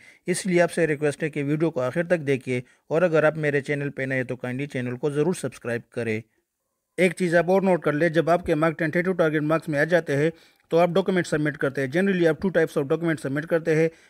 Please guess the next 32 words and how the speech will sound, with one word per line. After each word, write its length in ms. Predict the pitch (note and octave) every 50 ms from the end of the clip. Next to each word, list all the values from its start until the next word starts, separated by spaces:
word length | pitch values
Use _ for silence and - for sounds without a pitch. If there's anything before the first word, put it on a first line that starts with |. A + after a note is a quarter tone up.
| _ -
एक 180 | D3+ E3 E3+ E3+
है 180 | E3 E3+ E3
academic 400 | D3 D3+ C3+ D#3 D#3+ E3+ F3 D#3+
degrees, 340 | D#3 E3+ D#3 D#3 E3+ D#3 -
for 120 | - C#3+ C#3
example 380 | C#3+ C3+ D#3+ D#3+ D#3 D#3+ D3 D3+
आपकी 240 | D#3 D3+ - D3+
एमफिल 260 | C#3+ D3+ - F#3+ E3+ D#3
की 120 | E3 E3
डिग्री, 300 | D3 D#3+ D#3+ D#3 D#3 D3+
मास्टर 340 | D3+ C#3+ D3+ D3 - F3+ D#3
डिग्री, 420 | D3+ D#3 D#3+ D3 D#3 D#3+ D#3+ D#3+ D#3 - _ _ _ _ B2+
बैचलर 380 | C3+ E3+ F3 - F#3 F3 D#3+
की 140 | D3+ E3+ D#3+
डिग्रीज, 380 | C#3+ D#3 C#3+ D3 D#3 D#3+ D#3+ F3
इंटरमीडिएट 540 | E3+ F3 F3 E3+ E3 D#3+ D3 D3 D#3+ D3
सर्टिफिकेट 540 | - E3+ D3+ D3+ D3 C#3 D3+ C#3+ E3 E3 -
और 100 | - C3+
मैट्रिक 320 | C#3 C#3+ D3 C#3+ F3 D#3 -
सर्टिफिकेट 580 | - C#3+ B2+ C3+ A#2 C#3 B2 D3 D3 D#3 - - -
वगैरह, 340 | C3+ B2 B2 B2 A#2 A#2 A2 - - - - - _ -
और 120 | C#3+ D3+ D3+
साथ 280 | - F#3 G3 G3 -
में 120 | F#3 E3 D#3
आप 180 | D#3 E3 D#3 - _ _ _ _ - -
प्रोफेशनल 440 | D#3+ D3 - G3+ F#3 - F#3+ E3+
डिग्रीज 400 | D3+ E3 F3+ E3 F3+ F3 D#3 D#3 - _ _ _ - C#3+
सबमिट 320 | - - E3 E3 E3+ D#3+ -
करते 280 | - E3 D#3 D3+ D#3+
हैं 340 | D3 D3+ D#3 E3 E3 C#3 C3+ C3+
जैसे 360 | C#3+ D#3 D3 - E3 D3+ D3
एमएड 380 | D3 D3 D3 D#3 D#3+ E3 D#3+